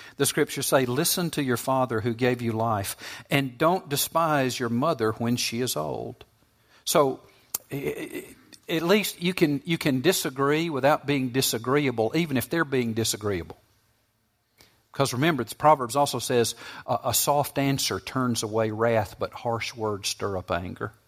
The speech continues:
Just bite your tongue. Things, if it, it gets elevated,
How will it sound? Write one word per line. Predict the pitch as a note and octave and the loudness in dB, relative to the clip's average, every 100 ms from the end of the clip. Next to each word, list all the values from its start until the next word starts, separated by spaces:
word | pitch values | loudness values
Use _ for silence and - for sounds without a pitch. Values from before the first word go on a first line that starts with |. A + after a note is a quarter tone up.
| _ _ _ _ _ _ _ _ _ _ _ _ _ _ _ - | _ _ _ _ _ _ _ _ _ _ _ _ _ _ _ -4
Just | A2+ A2 | -4 0
bite | A#2 C#3 - | 0 0 -4
your | D3+ | -8
tongue. | - F3 C3 G2+ G#2+ _ _ _ _ _ _ _ _ _ _ _ | -4 -2 -2 -6 -12 _ _ _ _ _ _ _ _ _ _ _
Things, | - C3+ A#2+ | 0 2 2
if | B2+ B2 | -2 -4
it, | C3 | -2
it | A2 | -2
gets | C3+ C#3+ D3+ | 0 0 0
elevated, | E3 D#3 E3+ F3 G3 | 0 0 0 0 -2